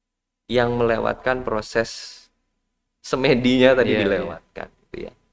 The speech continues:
Speaker 1: Ternyata tidak semua desain itu cocok. Saya curiga, gitu ya, saya curiga sebenarnya. Jangan-jangan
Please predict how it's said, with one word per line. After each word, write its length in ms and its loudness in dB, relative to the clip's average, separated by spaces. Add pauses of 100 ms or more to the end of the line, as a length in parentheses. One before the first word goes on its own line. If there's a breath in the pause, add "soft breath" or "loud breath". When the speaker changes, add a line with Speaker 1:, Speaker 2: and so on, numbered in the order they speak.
(120)
Speaker 1:
Ternyata 400 -2
tidak 240 -2
semua 640 -10 (560)
desain 320 -8
itu 160 -12
cocok. 400 -10 (480 soft breath)
Saya 320 2
curiga, 480 4
gitu 240 -2
ya, 160 -2
saya 240 -2
curiga 480 -2
sebenarnya. 560 -14
Jangan-jangan 720 -2